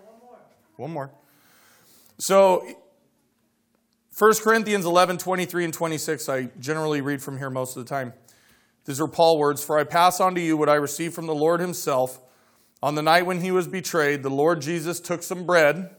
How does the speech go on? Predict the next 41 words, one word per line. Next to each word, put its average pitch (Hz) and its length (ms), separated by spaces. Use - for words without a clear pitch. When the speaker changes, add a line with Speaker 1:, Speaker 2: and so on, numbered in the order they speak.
Speaker 2:
and 131 140
gave 147 220
thanks 147 320
to 127 80
God 135 200
for 95 220
it. - 80
Then 160 120
he 180 60
broke 175 320
it 196 60
in 196 120
pre-, 180 320
in 160 220
pieces 156 560
and 139 180
said, 147 280
'This 147 160
is 165 120
my 185 160
body, 143 360
which 135 200
is 117 140
given 156 460
for 151 600
you. 120 440
Do 180 220
this 170 540
in 156 220
remembrance 151 560
of 117 160
me.'" 113 260
That 143 180
is 127 80
why 135 280
we 123 140
do 120 180
this. 104 340
Once 135 220
a 143 40
month, 131 320